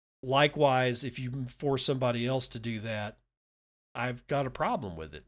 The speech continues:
So I'm not all that happy about Gab's decisions over the past year. And that's also one of the reasons why I don't really necessarily care about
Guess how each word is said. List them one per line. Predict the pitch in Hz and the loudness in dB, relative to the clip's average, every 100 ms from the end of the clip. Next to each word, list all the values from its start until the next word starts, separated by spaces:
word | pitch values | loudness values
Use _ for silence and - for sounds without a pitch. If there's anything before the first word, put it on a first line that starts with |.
| - | -8
So | - 139 127 127 | -2 0 0 0
I'm | 135 135 | -2 0
not | 156 214 | 2 4
all | 220 220 202 | 6 6 8
that | 202 170 | 8 6
happy | 170 165 160 139 | 6 4 4 0
about | 127 127 120 | 2 0 -2
Gab's | 113 127 131 131 120 - _ _ _ - | -2 0 0 -2 -4 -8 _ _ _ -8
decisions | 131 123 - 151 135 135 120 | 0 2 4 4 4 0 0
over | 127 120 | 0 -2
the | 110 | -6
past | - 135 120 117 | -2 2 2 0
year. | 110 120 139 151 156 151 _ _ _ | -4 -2 0 0 -2 -8 _ _ _
And | 127 127 | -2 2
that's | 135 - | 2 4
also | 143 147 147 143 | 4 4 4 2
one | 127 | 0
of | 123 | 0
the | 123 | 0
reasons | 123 117 117 | 0 -2 -4
why | 117 117 | -4 -4
I | 113 | -4
don't | - 127 127 - | -2 -2 -2 -4
really | 131 123 120 | -4 -2 -2
necessarily | 117 117 123 - 120 113 110 | -2 -2 -2 -2 -2 -4 -6
care | 110 110 107 | -4 -4 -4
about | 104 104 | -4 -4